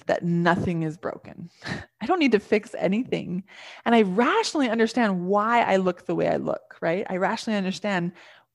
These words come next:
when you are as tall as I am and weigh as much as I am,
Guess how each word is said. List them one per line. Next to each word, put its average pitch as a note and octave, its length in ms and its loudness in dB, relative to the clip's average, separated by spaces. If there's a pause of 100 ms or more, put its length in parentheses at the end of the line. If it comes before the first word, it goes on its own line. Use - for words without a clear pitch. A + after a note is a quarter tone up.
when D4 540 0 (340)
you F3+ 440 -2 (380)
are D#3+ 280 4
as - 180 -4
tall F3 320 2
as A3 120 0
I B3 100 2
am F#3 440 -2
and E3+ 220 -8
weigh B3+ 240 6
as G#3 140 4
much E3+ 200 -4
as F3 100 -4
I D#3 80 -2
am, D#3 300 -8